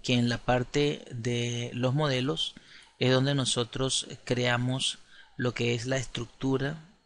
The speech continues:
de lo que será nuestra base de datos. Ok, acá en controladores es donde escribimos el código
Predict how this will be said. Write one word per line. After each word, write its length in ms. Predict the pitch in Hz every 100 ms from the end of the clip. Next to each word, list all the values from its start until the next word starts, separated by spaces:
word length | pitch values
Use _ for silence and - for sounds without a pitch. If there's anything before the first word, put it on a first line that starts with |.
| - _ _ - - -
de 420 | 127 120 117 120
lo 160 | 120
que 80 | 113
será 340 | - 117 110 113
nuestra 1000 | 123 127 - - 113 113 110 107 107 -
base 320 | 110 113 131
de 140 | 117
datos. 500 | 120 147 - 113 - - - - - - - -
Ok, 180 | 127 143 175 208 - -
acá 420 | 120 120 117 120
en 80 | 127
controladores 920 | 131 131 117 151 165 147 156 160 -
es 100 | 120
donde 240 | 120 123 127
escribimos 540 | - 120 113 120 -
el 120 | 151
código 540 | - 170 156 165 190